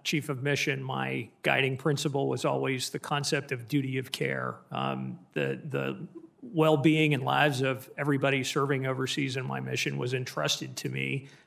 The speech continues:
and I took that responsibility very seriously. Um, and if I'm confirmed for this role, I plan to apply that same principle to the entire workforce, particularly, uh,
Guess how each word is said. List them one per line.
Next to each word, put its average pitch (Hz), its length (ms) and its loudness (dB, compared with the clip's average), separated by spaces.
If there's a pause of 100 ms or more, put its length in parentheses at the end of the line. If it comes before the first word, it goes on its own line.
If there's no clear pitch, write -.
and 143 120 2
I 143 40 4
took 147 220 2
that 143 240 2
responsibility 71 720 0
very 67 280 0
seriously. 67 680 -4 (400)
Um, 135 340 2 (140)
and 143 140 0
if 139 140 2
I'm 143 140 4
confirmed 160 460 4
for 165 80 4
this 151 200 6
role, 147 400 4
I 135 160 0
plan 147 320 -2
to 131 140 -2
apply 131 300 -2
that 127 180 0
same 135 260 -2
principle 135 600 0
to 131 540 0 (260)
the 151 120 6
entire 170 400 4
workforce, 127 720 0
particularly, 127 1080 -2
uh, 65 400 -4